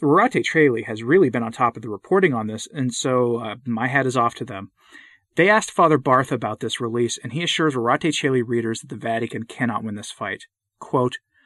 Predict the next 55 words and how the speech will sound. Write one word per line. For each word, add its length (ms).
"We 140
must 280
resist 320
the 80
illeg-, 380
illegitimate 640
norms 420
on 120
the 60
traditional 440
right. 240
Vatican 380
hardliners 500
have 80
started 300
a 60
war 300
they 120
can 160
only 260
lose." 400
End 220
quote. 380
Let 100
me 60
know 80
if 80
you 60
want 80
me 60
to 60
go 300
in, 100
in, 300
in 140
a 40
video 300
later 340
in 80
the 80
week 300
into 160
that 180
more, 220
in 100
more 160
depth. 320
I, 180
I 100
can 140
do 140
that 180
for 120
you. 160
But 100